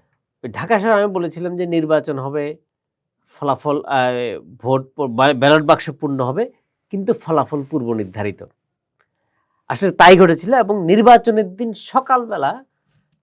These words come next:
আহ, ফজরের আজানের সময় আমাকে বেশ কিছু আমাদের কর্মী সমর্থকরা ফোন করে বলল,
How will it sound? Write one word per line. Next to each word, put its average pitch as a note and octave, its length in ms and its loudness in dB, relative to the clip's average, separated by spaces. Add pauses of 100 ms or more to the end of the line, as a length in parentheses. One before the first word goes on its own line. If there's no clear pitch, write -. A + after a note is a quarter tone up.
(140)
আহ, B2+ 400 -6
ফজরের A#3 480 -6
আজানের D3 360 0
সময় C3+ 340 -10
আমাকে B2+ 380 -14
বেশ C3 380 -8
কিছু E3 300 -14
আমাদের C3 680 -8
কর্মী A#2+ 320 -10
সমর্থকরা A#2+ 540 -14
ফোন C3+ 200 -18
করে B2 180 -14
বলল, A2+ 300 -12